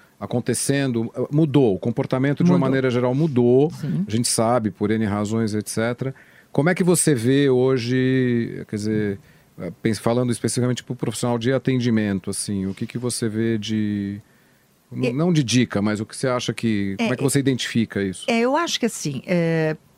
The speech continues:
Speaker 2: indo primeiro no teu primeiro passo sobre burnout, et cetera, eu acho que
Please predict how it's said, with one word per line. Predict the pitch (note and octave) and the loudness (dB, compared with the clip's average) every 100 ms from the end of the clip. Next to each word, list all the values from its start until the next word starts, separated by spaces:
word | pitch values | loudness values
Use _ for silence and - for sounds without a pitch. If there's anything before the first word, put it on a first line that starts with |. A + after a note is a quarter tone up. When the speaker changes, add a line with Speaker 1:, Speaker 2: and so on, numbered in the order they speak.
| _ _ - - | _ _ -20 -4
Speaker 2:
indo | G#3 A#3+ A3+ | 0 2 2
primeiro | G3 G#3+ F#3+ F#3 F3+ | 0 2 2 2 2
no | F3 | 0
teu | E3 E3 | 0 -2
primeiro | E3+ E3+ E3 | 0 0 0
passo | - E3 D#3 - | -2 -4 -4 -4
sobre | E3 D#3+ | -2 -2
burnout, | D#3 D#3 D#3 D3 D#3+ E3+ D#3+ | -2 -4 -2 -2 0 -2 -4
et | D3 - | -6 -4
cetera, | - F#3+ E3 D#3 | 0 0 0 -2
eu | D#3+ F3 | 0 0
acho | F3 - | -2 -6
que | - F#3 | -6 -6